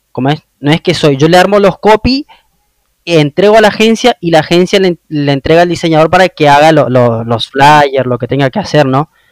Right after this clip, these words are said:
Entonces yo tengo solamente un día de trabajo intenso y después de la semana me pongo a buscar para crear el podcast, eh, y cosas así, y constantemente estudiando. Pero, eh,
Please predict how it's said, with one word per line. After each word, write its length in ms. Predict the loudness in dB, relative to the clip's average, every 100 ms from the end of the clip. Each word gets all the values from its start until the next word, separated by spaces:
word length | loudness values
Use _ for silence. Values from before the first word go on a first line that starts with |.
| _ _ _ _ -8
Entonces 280 | -2 0
yo 80 | 0
tengo 220 | 0 -2
solamente 440 | 0 0 0 0 0
un 140 | 0
día 300 | 0 2 2
de 160 | 0 0
trabajo 840 | 2 2 2 2 4 4 4 2
intenso 720 | -4 -6 -2 0 0 0 -4 -4
y 100 | -8
después 220 | -4 -4
de 80 | -6 -10
la 160 | -8
semana 460 | -4 0 0 0 -4 _ _ -6
me 140 | -4
pongo 220 | 0 2
a 140 | 4 2
buscar 380 | 0 0 0 2
para 180 | 0
crear 240 | 0 0 0
el 60 |
podcast, 960 | 0 2 4 4 0 0 2 2 0 -6
eh, 340 | -6 -4 -4 -6
y 100 | -8
cosas 340 | -4 -2 -2 -6
así, 280 | -8 -12 _
y 220 | -12 -12
constantemente 600 | -6 -6 -2 0 0 0 -2
estudiando. 680 | 0 2 2 0 -4 -8 _ _ _ _ _ _
Pero, 400 | 0 2 2 -2 _ _ _
eh, 220 | -14 -14